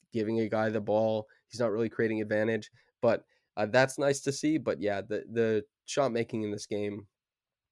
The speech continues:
and the decision making that led to a lot of the shots he took, I was like, "Damn, that's not very good." Um, Pascal, in a game like this, I loved a lot of the shots that Pascal took, especially late, cutting off the ball when the defense is engaged on another guy,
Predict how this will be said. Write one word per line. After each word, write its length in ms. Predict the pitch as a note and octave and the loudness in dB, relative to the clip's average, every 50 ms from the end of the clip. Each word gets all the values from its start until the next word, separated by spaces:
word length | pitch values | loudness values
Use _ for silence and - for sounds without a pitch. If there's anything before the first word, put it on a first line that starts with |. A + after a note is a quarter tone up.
| _ _ _ - | _ _ _ -2
and 180 | A#2+ B2+ C3 | 2 6 8
the 80 | C3+ C3+ | 8 8
decision 460 | A#2+ B2 A#2+ - D3+ C#3 A#2+ A#2+ A#2 | 8 6 4 4 2 4 4 4 2
making 320 | A2+ A2+ A2+ - A2+ G#2+ G#2 | 2 2 0 -2 -4 -2 -2
that 180 | G2+ - - | -2 -4 -2
led 200 | G#2 G#2 G#2 G#2+ - | -4 -4 -4 -4 -4
to 180 | G#2+ G#2 G#2 | -4 -4 -4
a 20 | G2+ | -4
lot 160 | G2+ F#2+ F#2 | -4 -6 -6
of 60 | F#2 | -6
the 60 | F#2+ | -8
shots 260 | - - G2+ G#2+ G#2+ | -6 -6 -6 -6 -6
he 100 | - - | -8 -10
took, 220 | - - - - - | -8 -8 -8 -6 -4
I 80 | F2+ | -4
was 140 | F#2+ G2 - | -4 -4 -6
like, 120 | - - - | -10 -10 -8
"Damn, 240 | - - - - - _ _ _ _ _ _ - | -8 -8 -8 -8 -10 _ _ _ _ _ _ -4
that's 140 | A2+ - - | -4 -2 0
not 160 | A2 G2 - | 0 0 0
very 180 | F#2+ F#2+ G#2 F#2 | -2 -4 -4 -4
good." 260 | - F2+ E2+ - - _ - - _ _ _ _ _ _ | -4 -4 -4 -4 -6 _ -20 -20 _ _ _ _ _ _
Um, 340 | - A2+ A2 G#2+ A2 G#2 - - | 0 0 2 2 0 -4 -6 2
Pascal, 760 | C3 B2 B2+ C3 C3+ - B2+ B2 B2 B2 A#2+ B2 B2 C3 - _ | 4 6 6 6 4 4 4 6 6 6 6 4 2 -2 -4 _
in 100 | - B2 | -2 0
a 40 | A#2+ | 2
game 240 | A2 A#2 A#2 A#2+ A#2 | 4 4 4 4 4
like 160 | A#2 A2 - | 2 0 2
this, 360 | - A#2 B2+ C3+ - - - - _ _ _ _ _ | 2 2 2 2 -2 -8 -12 -16 _ _ _ _ _
I 100 | - A2 | -2 0
loved 360 | A2+ G#2+ A#2+ E3+ A#3 B3 - G3+ | 2 4 4 4 4 4 4 4
a 60 | D3+ | 6
lot 160 | B2 A2+ G#2+ | 6 6 4
of 40 | G2+ | 2
the 60 | - | -2
shots 300 | - - G#2 - - - | -4 -4 -4 -4 -4 -6
that 120 | - - | -8 -8
Pascal 380 | - - - - - - - - | -6 -8 -8 -8 -8 -10 -10 -10
took, 240 | - - - - - _ _ _ _ - | -8 -10 -10 -10 -12 _ _ _ _ -12
especially 480 | - - - G3 A3+ A3+ - G#3+ E3+ | -10 -4 0 0 0 2 2 0 0
late, 320 | A#2+ G2 E2 - - - _ _ _ | 0 0 -4 -4 -8 -14 _ _ _
cutting 300 | - D#3+ D3 D#3+ E3+ E3+ | 0 0 2 2 2 2
off 200 | E3 E3 E3 - | 2 2 2 -2
the 100 | D3 C3 | -4 -2
ball 440 | - B2+ B2+ B2 A#2 A2+ G#2 - _ _ _ _ _ | 0 2 2 4 2 2 0 -6 _ _ _ _ _
when 260 | - A#2 A#2 B2 C#3 | -4 0 2 2 4
the 80 | C3+ C3 | 2 2
defense 480 | A#2 A#2+ B2 C3 C3 C3+ A#2+ A2+ - - | 0 0 -2 -2 -2 -4 -4 -4 -6 -8
is 140 | G#2+ G#2 | -8 -6
engaged 420 | A2+ A2+ A2 G#2 G#2+ A2 A2+ G2+ A2+ | -4 -4 -2 -2 -2 -2 -2 -2 -4
on 140 | G#2+ G2+ G#2 | -4 -4 -4
another 300 | G2+ G#2 G2+ G2+ G2+ G2+ | -4 -4 -4 -4 -4 -4
guy, 380 | - G2 F#2 F#2 G2 - - | -4 -4 -4 -4 -6 -8 -12